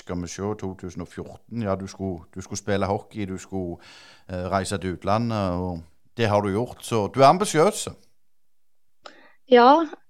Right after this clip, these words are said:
Speaker 2: jeg har jo fått et av mine store mål nå, da, med å bli tatt ut til V M. Det har jeg hatt som mål lenge nå. Jeg spilte, v-, sist V M var i to tusen og atten med U atten-landslaget, og etter det så, så jeg har fått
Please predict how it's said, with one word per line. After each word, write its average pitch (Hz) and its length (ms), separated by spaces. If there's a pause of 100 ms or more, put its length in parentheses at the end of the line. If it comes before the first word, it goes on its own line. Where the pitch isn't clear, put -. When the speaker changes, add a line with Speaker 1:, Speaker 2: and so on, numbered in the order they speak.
Speaker 2:
jeg 262 160
har 269 140
jo 302 100
fått 285 340
et 277 240
av 254 120
mine 233 480
store 233 340
mål 233 320
nå, 233 160
da, 285 160
med 226 160
å 214 220
bli 233 100
tatt 226 240
ut 233 80
til 220 140
V 220 80 (160)
M. 277 80 (760)
Det 240 120
har 254 160
jeg 254 160
hatt 226 180
som 226 160
mål 220 300 (240)
lenge 226 260
nå. 233 120 (340)
Jeg 240 160
spilte, 254 460 (1200)
v-, 240 180
sist 294 320
V 233 60 (160)
M 247 100
var 220 380
i 262 160
to 247 100
tusen 233 240
og 220 80
atten - 460
med 208 260
U 214 80
atten-landslaget, 208 920
og 233 80
etter 226 260
det 220 140 (100)
så, 214 300 (1400)
så - 160
jeg 262 100
har 254 80
fått 269 300